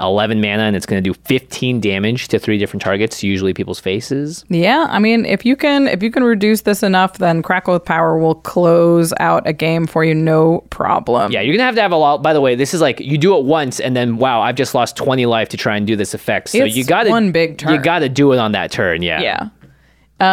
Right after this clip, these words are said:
Speaker 2: Um, I, I think this card is really underrated. Cut to Ribbons.
Speaker 1: Oh, this card's
Speaker 2: Uh,
Speaker 1: great.
Speaker 2: it's great. Like, I've died to, to Ribbons so many times.
Speaker 1: Yeah,
Speaker 2: Where
Speaker 1: from the
Speaker 2: it's
Speaker 1: graveyard.
Speaker 2: Yeah, it's one and a red for a sorcery. It deals four damage to target creature.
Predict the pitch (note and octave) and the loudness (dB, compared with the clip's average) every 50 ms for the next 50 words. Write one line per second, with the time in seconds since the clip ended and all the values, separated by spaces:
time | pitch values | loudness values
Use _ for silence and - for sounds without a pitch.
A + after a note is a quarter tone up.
0 | F#3+ F#3 F#3 F#3 F#3 F#3 F#3 F3+ F3+ F3+ F3+ F3+ - - _ _ _ _ - G#3+ | 2 2 2 2 0 0 0 0 0 -2 -2 -4 -8 -12 _ _ _ _ -2 0
1 | A3+ A#3 B3 B3+ B3 B3 B3+ - - - A#3+ B3+ G4 E4 B3 A#3 - - B3+ A#3+ | 0 2 2 2 2 2 2 0 0 -2 -2 -2 -2 -2 -2 -2 -2 2 2 2
2 | A3+ A3 F#3+ F#3 G#3 G3+ G3+ G#3 G#3 G3+ G3+ G3 G3 G3 G3 F#3+ F3+ - - G3+ | 2 2 2 2 2 2 2 2 2 2 2 2 4 4 4 2 0 0 -2 -2
3 | G3+ - E3+ D#3 D#3+ E3+ F3 F#3 F#3 F3+ F3+ F3+ F3 - - - - - - - | -2 0 0 2 2 2 2 2 2 2 0 0 -2 -4 -10 -18 -20 -20 -8 -4
4 | - D#3 A#2+ C#3 - E3+ - D#3+ D#3+ D#3 F3 G#3 A#3 C4+ C4+ E4+ F4 - - - | -2 0 0 2 2 2 2 2 2 2 2 4 4 4 2 2 0 -2 0 0
5 | G#4 F4 - - _ _ _ _ _ _ _ _ _ _ _ C4 B3 C4+ C4 A#3+ | 0 0 0 -4 _ _ _ _ _ _ _ _ _ _ _ 0 2 2 2 2
6 | - - C4+ D#4 D#4 B3+ E4 D#4 D#4 B3 A#3 C#4+ B3 G#3 G#3 - - C4 A#3+ A#3+ | 0 0 -2 -2 0 0 0 0 0 0 0 0 0 0 -2 -2 0 0 2 2
7 | A#3+ A#3 G#3 A3+ A3 G#3+ G3+ - - - _ _ - - - - B3 G#3 F#3 F3+ | 2 2 2 2 2 2 0 -2 -6 -12 _ _ -12 -10 -2 0 0 2 2 2
8 | F3 E3 D#3+ D3 - - - - - - A#2 G2 F2+ E2 D2+ - - F#3 F#3 F#3 | 2 0 0 -2 -2 -4 -6 -6 -4 -2 -2 0 0 -2 -4 -2 0 2 2 2
9 | F3+ G3+ G3+ F#3+ F3 D#3+ C#3+ C3+ B2 G#2 G#2+ F#2 E2+ E2+ E4 G#4 - C#4 - - | 2 2 2 2 2 2 2 0 0 0 -2 -2 0 2 2 2 2 2 -2 -4
10 | - - C#4 B3 - D4+ E4 E4 E4 D4 C4+ A#3+ A#3 A#3 G#3+ - G#3+ G3+ F#3 - | -2 -2 -2 0 0 0 2 2 2 2 2 2 2 2 0 0 0 0 0 0
11 | - G3+ G3 F3+ - G#3 F#3 F#3 F3 F3 F#3+ F#3+ F3+ - - G#3 G3 F#3 F#3 F3 | 0 0 0 0 2 2 2 2 2 2 2 0 0 0 0 0 2 2 2 2
12 | E3+ E3 - - D#3+ - E3 E3 G3+ - - - C4 B3 - C#4 C4 | 0 -2 -4 -6 -2 -2 -2 0 -2 -4 -2 0 0 2 2 0 0